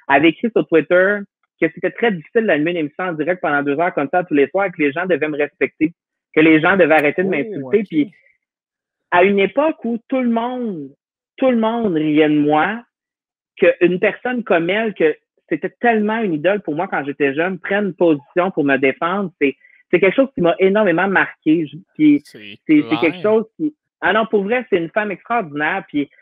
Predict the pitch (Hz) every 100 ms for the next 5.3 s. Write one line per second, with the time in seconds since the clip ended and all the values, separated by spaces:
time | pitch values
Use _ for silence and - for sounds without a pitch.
0 | _ - 143 143 143 - - 240 214 170
1 | - - 220 214 - 156 175 170 156 151
2 | 165 175 156 147 139 - 185 - 151 170
3 | 160 156 156 143 - 185 170 165 233 208
4 | 165 123 127 202 175 160 170 208 160 135
5 | 180 180 226